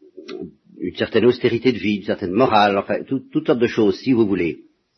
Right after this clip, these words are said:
Mais, euh, pas totalitairement chrétien, pour autant. Sans, sans tout jeter par-dessus bord,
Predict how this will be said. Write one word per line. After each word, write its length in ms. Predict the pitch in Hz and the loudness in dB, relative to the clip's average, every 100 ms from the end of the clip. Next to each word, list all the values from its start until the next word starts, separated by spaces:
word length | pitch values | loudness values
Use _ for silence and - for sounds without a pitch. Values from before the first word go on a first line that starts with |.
| _ - | _ -2
Mais, 380 | 127 165 - - _ _ _ _ _ - | 2 2 2 -12 _ _ _ _ _ -12
euh, 80 | - - - | -12 -12 0
pas 180 | 175 - | 0 2
totalitairement 760 | 156 147 117 117 107 104 104 | 0 2 0 0 -4 -6 -8
chrétien, 460 | - 78 - 202 - | -8 -14 -10 -14 -14
pour 140 | 78 | -18
autant. 260 | 135 - - _ _ _ _ _ _ _ _ _ _ _ _ | -20 -20 -20 _ _ _ _ _ _ _ _ _ _ _ _
Sans, 260 | - 107 - _ _ | -10 -10 -12 _ _
sans 260 | - 123 113 | -4 -2 -2
tout 380 | - 156 165 - | 0 4 4 2
jeter 560 | - 117 - 131 120 - | 0 0 4 4 4 0
par-dessus 400 | 117 110 104 101 | 0 0 -2 -4
bord, 560 | 95 123 139 143 123 | 2 4 6 4 -2